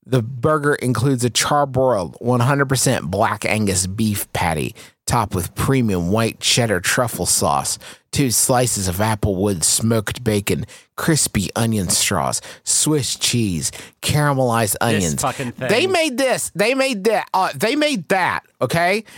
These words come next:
Speaker 1: And then at the end, they were like, "And mayonnaise?" And then, yes, mayonnaise
Speaker 2: Good.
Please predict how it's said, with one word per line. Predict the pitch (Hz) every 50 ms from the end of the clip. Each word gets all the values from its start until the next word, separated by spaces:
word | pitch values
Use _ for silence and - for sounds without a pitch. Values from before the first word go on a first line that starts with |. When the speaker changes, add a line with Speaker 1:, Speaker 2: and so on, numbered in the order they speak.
| - -
Speaker 1:
And | - 185 196
then | 208 233 233
at | 233 208 -
the | 196 - -
end, | 262 285 277 262 247
they | 226 214
were | 202 180
like, | 170 160 143 127 113 - - - - - _ _ _ _ _ _ _ _ _ _ _ _ _ _ -
"And | 160 160 151 143 139 135
mayonnaise?" | 135 139 156 190 233 285 330 381 427 453 466 453 440 427 381 - - - -
And | - 165 160 165
then, | 160 156 147 147
yes, | 143 151 147 131 117 - -
mayonnaise | 123 113 110 104 131 156 180 180 156 120 90 73 52 50 50 50 -
Speaker 2:
Good. | 139 139 135 123 107